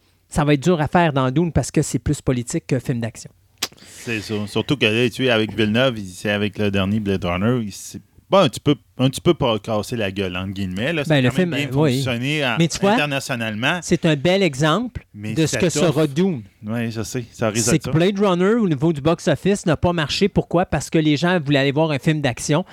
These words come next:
Speaker 1: mais ils n'ont pas compris que quand tu fais un remake ou une suite d'un film, ça bouge pas, la suite,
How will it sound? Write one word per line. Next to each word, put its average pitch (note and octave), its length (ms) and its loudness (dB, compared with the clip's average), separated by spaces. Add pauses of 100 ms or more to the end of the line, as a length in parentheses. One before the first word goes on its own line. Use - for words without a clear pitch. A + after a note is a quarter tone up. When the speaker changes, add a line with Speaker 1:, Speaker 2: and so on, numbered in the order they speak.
(140)
Speaker 1:
mais D3 40 -2
ils - 20 4
n'ont C#3 60 2
pas A3 140 4
compris G#3 320 2
que - 80 -2
quand G3 220 0
tu - 120 -8
fais G#3 360 0
un B2+ 200 0
remake F#3 440 2
ou C#3+ 80 0
une C3 80 -2
suite G3+ 340 0
d'un C#3 180 2
film, G#3+ 380 0
ça - 160 -2
bouge G#3 300 0
pas, F3 260 2 (380)
la A#2 100 -4
suite, B3+ 300 0